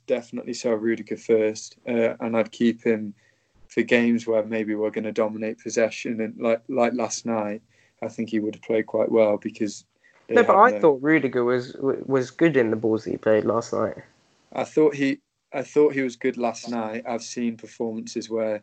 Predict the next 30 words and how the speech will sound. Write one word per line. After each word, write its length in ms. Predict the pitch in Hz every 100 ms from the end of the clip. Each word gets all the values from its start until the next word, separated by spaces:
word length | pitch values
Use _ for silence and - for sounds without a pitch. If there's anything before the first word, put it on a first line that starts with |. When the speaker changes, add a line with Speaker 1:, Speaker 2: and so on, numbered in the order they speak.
| -
Speaker 2:
Fair 180 | 131 123
enough. 200 | 117 117
Speaker 1:
he's 180 | 107
just 260 | - 113 -
drilled 420 | - 120 117 113
the 100 | 113
ball 360 | - 117 113 107
over 340 | 110 104 107
to 220 | 107 -
no 280 | 113 110 110
one 280 | 104 101 101
so 440 | - - 127 117
Speaker 2:
Yeah, 180 | 135 123
Speaker 1:
many 100 | 123
times. 240 | 113 104 107
Speaker 2:
I 100 | 127
think, 240 | 135 127 98
um, 400 | 113 123 113 110 _ - - - _ _ _
what 240 | - 135
was 200 | 101 127 123
it? 60 |
Was 100 | 131
it 100 | 127
West 320 | 127 131 - -
Ham 300 | 127 123 120
at 140 | 120
home 440 | 131 131 135 131 127 - _ _ -
Speaker 1:
Yeah, 100 | 117
Speaker 2:
around, 180 | 123
Speaker 1:
he 60 | 113